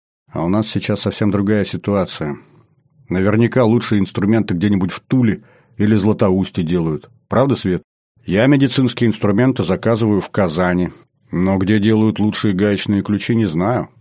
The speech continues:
Никогда не интересовалась. Нет, у меня, конечно, есть машина,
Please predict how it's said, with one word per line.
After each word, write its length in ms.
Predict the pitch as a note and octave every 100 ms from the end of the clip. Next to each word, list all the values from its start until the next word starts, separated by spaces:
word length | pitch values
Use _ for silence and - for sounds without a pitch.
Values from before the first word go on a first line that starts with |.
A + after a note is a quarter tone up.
| _ _ -
Никогда 420 | F#2+ G#2+ F#2+ F#2+
не 140 | G#2+ A2+
интересовалась. 800 | G#2+ A#2 A2 A#2 E2+ E2+ E2 - _ _ _ _ _ -
Нет, 220 | A2+ A2+
у 40 | F#2+
меня, 140 | F#2+
конечно, 380 | F2+ F#2+ F#2 F2+
есть 320 | F2+ D#3+ E3
машина, 580 | G#2 G2+ - G2+ D#2+ C2